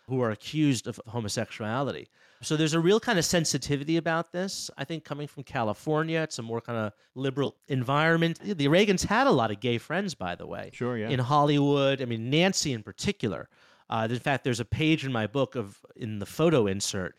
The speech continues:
Speaker 1: it's just Nancy and all of her gay friends, and it's called All the First Ladies' Men.
Speaker 2: Yep.
Speaker 1: You know, and she was surrounded by gay men, right? So when he's running for president in nineteen eighty,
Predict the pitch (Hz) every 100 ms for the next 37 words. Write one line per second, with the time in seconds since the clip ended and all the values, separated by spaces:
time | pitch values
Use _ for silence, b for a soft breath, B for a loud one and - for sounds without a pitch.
0 | b - 113 156 117 120 139 156 - 135
1 | 120 117 127 120 117 101 117 104 - -
2 | 190 110 95 98 110 101 - 127 107 107
3 | - _ 131 123 - 127 - 117 110 98
4 | 90 110 87 - _ 110 104 _ 104 98
5 | 104 107 240 165 - 127 135 135 110 98
6 | 95 95 90 87 90 123 - B B B
7 | - 160 165 196 254 190 165 170 170 139
8 | - 151 165 147 104 - 117 117 117 107
9 | - 117 107 101 _ 151 196 135 -